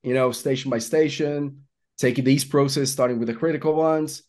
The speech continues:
um, so that you can, you can oxygenate the project and give back value quick. You want that value back quick so that you can keep on your digital journey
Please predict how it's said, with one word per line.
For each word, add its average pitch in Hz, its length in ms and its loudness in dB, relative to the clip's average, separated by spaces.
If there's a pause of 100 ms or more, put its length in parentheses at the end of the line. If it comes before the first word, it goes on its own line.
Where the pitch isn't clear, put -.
(580)
um, 135 300 0
so 170 220 0
that 156 160 2
you 160 80 -6
can, 151 360 -4
you 135 140 -6
can 135 240 -4
oxygenate 139 720 -2
the 131 80 -6
project 120 800 -4
and 113 200 0
give 135 280 -2
back 113 240 -2
value 117 440 2
quick. - 360 -6 (640)
You 110 100 -6
want 127 180 2
that 127 140 2
value 123 220 0
back 117 340 -6
quick 139 300 2 (500)
so 117 200 -2
that 117 100 4
you 113 100 2
can 113 220 -2
keep 143 340 -8 (480)
on 120 180 2
your 120 160 6
digital 113 360 0
journey 104 500 0